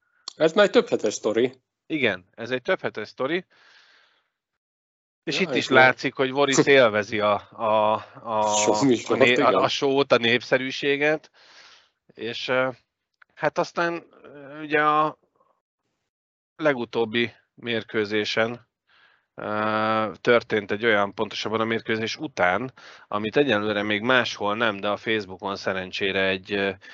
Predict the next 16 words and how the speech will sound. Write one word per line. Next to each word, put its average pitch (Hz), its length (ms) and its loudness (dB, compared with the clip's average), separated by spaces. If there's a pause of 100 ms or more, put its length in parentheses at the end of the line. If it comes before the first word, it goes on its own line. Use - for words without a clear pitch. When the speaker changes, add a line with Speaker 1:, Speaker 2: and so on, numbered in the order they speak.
(160)
Speaker 2:
nézői 95 560 -2
videóban 92 680 -4 (180)
láthattunk. 113 880 -2 (400)
Ezt - 240 -10
is 117 120 -10
megmutatom 90 640 -6
nektek, 95 560 -4 (1900)
mert, 101 440 -4
ö, 101 220 2
azt 110 260 2
gondolom, 104 500 -4
hogy, 101 280 -2
ö, 101 200 0 (1800)
ilyenekre 110 480 4
van 104 200 -2
szükség 92 560 -10